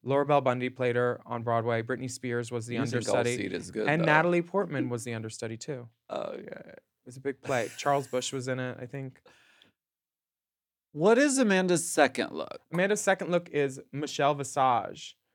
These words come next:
Speaker 2: Oh, and it has
Speaker 1: And the,
Speaker 2: tearaways.
Speaker 1: it's eighties Michelle
Speaker 2: Yeah.
Speaker 1: Visage, and then she takes off something, and it
Speaker 2: I like this.
Speaker 1: becomes,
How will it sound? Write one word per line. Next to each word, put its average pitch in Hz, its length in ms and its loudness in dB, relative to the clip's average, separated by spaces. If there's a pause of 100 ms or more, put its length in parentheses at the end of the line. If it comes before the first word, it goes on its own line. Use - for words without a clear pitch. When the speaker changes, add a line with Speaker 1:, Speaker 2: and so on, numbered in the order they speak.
(420)
Speaker 2:
Oh, 175 200 12
and 165 100 6
it - 60 2
has 151 200 6
Speaker 1:
And 147 80 4
the, - 40 0
Speaker 2:
tearaways. 113 520 8
Speaker 1:
it's 151 200 0
eighties 185 400 2
Michelle 190 360 4
Speaker 2:
Yeah. 175 60 0
Speaker 1:
Visage, 139 460 4
and 135 140 -6
then 131 140 -2
she 131 160 -10
takes 143 340 -4
off 135 240 2 (540)
something, 185 640 0
and 147 160 0
it 143 80 0
Speaker 2:
I 311 60 4
like 403 160 6
this. 147 100 0
Speaker 1:
becomes, 143 500 -2